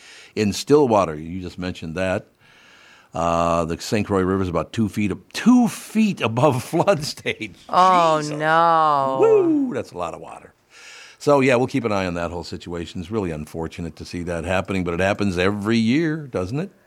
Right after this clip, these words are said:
Speaker 2: Yeah, yeah. I used to live in Stillwater when we were growing
Speaker 1: Love
Speaker 2: up.
Speaker 1: Stillwater.
Speaker 2: Love Stillwater. They have those stairs
Speaker 1: Yep.
Speaker 2: that, uh, go
Speaker 1: Yep.
Speaker 2: right up to the river,
Speaker 1: Mm-hmm.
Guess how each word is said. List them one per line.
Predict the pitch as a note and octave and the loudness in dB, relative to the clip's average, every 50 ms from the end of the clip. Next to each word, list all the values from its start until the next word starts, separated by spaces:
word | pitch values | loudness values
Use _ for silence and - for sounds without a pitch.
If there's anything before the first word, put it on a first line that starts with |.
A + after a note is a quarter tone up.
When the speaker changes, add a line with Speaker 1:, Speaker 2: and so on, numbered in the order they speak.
| _ _ _ _ _ _ - | _ _ _ _ _ _ 2
Speaker 2:
Yeah, | D#3 D3 C#3+ C#3 - - - - - | 2 4 4 4 2 0 -2 -6 -4
yeah. | - F3+ E3+ E3 D#3 D3 C#3+ | 0 4 4 6 6 6 4
I | - - | 2 -2
used | E3+ G3 F#3 - | -2 -4 -4 -4
to | E3+ D3+ | -4 0
live | D#3 D#3+ D#3+ | 0 0 0
in | D#3+ D3+ C#3 | -2 -6 -8
Stillwater | - - D3+ C#3+ C#3 C3+ C#3 C3+ D3 C#3+ | -6 -2 -2 0 2 4 4 4 4 2
when | C#3+ C#3+ | 0 -2
we | C#3+ C#3+ | -2 -2
were | C#3+ C#3 | -4 -4
growing | C3+ - - C#3+ C#3 C#3 | -4 -2 0 2 4 4
Speaker 1:
Love | A#2+ G#2 | 4 4
Speaker 2:
up. | D3 C#3+ C#3+ C#3+ C#3 | 4 2 0 -2 -2
Speaker 1:
Stillwater. | F#2 E2+ E2 D#2+ D#2 D2+ D2 D2 D3 | -2 -4 -6 -6 -6 -8 -8 -8 -4
Speaker 2:
Love | D3 C#3+ C#3 C3+ C#3 | 0 0 0 0 0
Stillwater. | - - - C#3 C3+ C3 C3+ C3+ C3+ | -4 -4 -2 0 2 4 4 4 2
They | C3+ C#3+ | 0 0
have | D3 D3 C#3+ C3+ C3+ | 2 2 2 2 0
those | D3 C#3 C#3 | -2 -4 -2
stairs | - - - - C#3 C3+ C#3 C#3+ D3 D3+ E3 F3 F#3 F3+ - - _ _ _ _ _ _ _ | -4 -4 -2 0 2 2 4 4 4 4 2 0 -2 -6 -12 -16 _ _ _ _ _ _ _
Speaker 1:
Yep. | - A#2+ B2 | -2 -2 0
Speaker 2:
that, | D#3+ D#3 C#3+ C#3 D3 | 2 2 0 0 2
uh, | D3 C#3 C#3 C#3 C3+ | 2 2 2 2 0
go | C3 - D3 C#3 | 0 0 2 2
Speaker 1:
Yep. | C3+ C3+ | 4 4
Speaker 2:
right | C#3 C#3+ C#3+ | 4 4 4
up | C#3+ C#3 - | 2 0 -2
to | - D#3+ C#3+ | -2 -2 0
the | C#3 C3+ C3+ C3+ C3 B2 | 2 2 2 2 2 0
river, | C3 C#3 C#3+ C#3+ C#3 D#3 D#3+ E3 F3+ F#3 B2 | 0 0 0 0 2 2 2 4 2 2 0
Speaker 1:
Mm-hmm. | B2 B2 | -2 -4